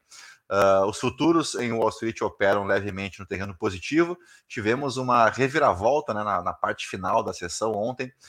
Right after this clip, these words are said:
Os principais índices ali, o S and P quinhentos e o Dow Jones, também viraram pro terreno positivo, já no apagar das luzes. E tivemos uma pequena queda no índice Nasdaq,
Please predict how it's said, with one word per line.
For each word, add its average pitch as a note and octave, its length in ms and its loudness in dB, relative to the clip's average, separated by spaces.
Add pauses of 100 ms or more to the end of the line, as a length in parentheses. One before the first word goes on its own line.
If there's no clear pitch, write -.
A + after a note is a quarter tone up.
(160)
Os G#2+ 320 -10
principais G#2+ 600 0
índices G#2 240 -8
ali, F#2 120 -4
o G2 120 0
S F#2+ 180 -6
and F2+ 60 -14
P G2+ 140 -16
quinhentos F#2+ 280 -10
e - 80 -12
o G2 60 -4
Dow F2+ 180 -2
Jones, F#2+ 400 -4 (260)
também G#2+ 380 0
viraram G2 420 2 (360)
pro G2 100 -16
terreno F#2 400 -6
positivo, G2 500 -6
já G2 160 4
no G#2 120 2
apagar G2 400 6
das G2 180 2
luzes. B2 840 -4
E A2+ 60 -14
tivemos G#2 420 -2
uma G#2 160 0
pequena G2 400 -4
queda F#2 440 0 (320)
no F#2+ 160 -8
índice F#2+ 360 -8
Nasdaq, G2 680 2